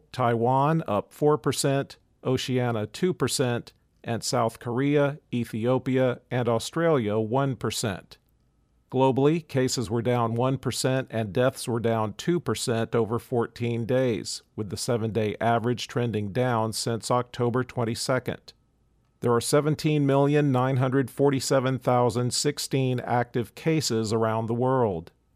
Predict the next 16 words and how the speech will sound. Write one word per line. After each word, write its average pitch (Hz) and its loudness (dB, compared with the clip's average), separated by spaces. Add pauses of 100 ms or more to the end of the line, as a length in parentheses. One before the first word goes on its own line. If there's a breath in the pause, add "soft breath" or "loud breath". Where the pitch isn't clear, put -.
(300)
The - -8
five 123 2
countries 131 0
with 117 0
the 110 0
most 117 0
new 113 -2
cases, 139 -2
the 117 -2
United 113 0
States, - -2
sixty-nine 131 0
thousand 127 2
six - -4
hundred 113 -2
thirty-four 135 0